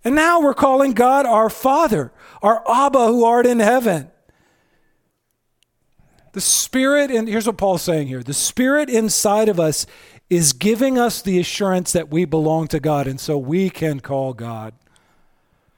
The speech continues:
Father. I know this is a little bit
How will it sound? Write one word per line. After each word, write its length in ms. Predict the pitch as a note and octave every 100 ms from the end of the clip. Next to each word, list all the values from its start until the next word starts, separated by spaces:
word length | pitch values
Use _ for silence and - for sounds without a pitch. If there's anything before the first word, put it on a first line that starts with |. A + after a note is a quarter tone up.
| _ _ _
Father. 640 | - D3+ C3+ B2+ D#3 - _ _ _ _ _ _ _ _ _ _ _ _ _ _ _ _ _ _ _
I 80 | -
know 180 | A#3 C#4+
this 220 | C#4 -
is 100 | A3
a 60 | G3
little 260 | F#3+ G3+
bit 380 | F3+ F3+ F3+ F3